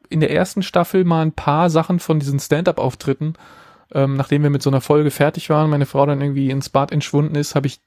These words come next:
zurückgespult und hab mir den Stand-up-Auftritt von ihr nochmal auf Englisch angeguckt, um zu gucken, ob er dann, ob die Witze dann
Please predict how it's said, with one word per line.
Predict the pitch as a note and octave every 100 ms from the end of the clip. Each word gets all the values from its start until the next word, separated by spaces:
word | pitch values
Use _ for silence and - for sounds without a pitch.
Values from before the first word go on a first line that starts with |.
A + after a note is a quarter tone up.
| _
zurückgespult | - C3 C#3 D#3 - D#3+ D#3+
und | D3+
hab | C3+ -
mir | C#3+
den | B2 B2+
Stand-up-Auftritt | A#2+ - D#3 E3 C3 B2+ C3+
von | - C3
ihr | C3+
nochmal | C3 C3+
auf | C3
Englisch | - F3+ D3+
angeguckt, | - B2 A#2+ C#3 -
um | B2+
zu | B2
gucken, | - D3 C#3
ob |
er | B2+
dann, | A#2 A#2+ - - - - _
ob | - -
die | C3 B2
Witze | E3 -
dann | D3+ C#3 C3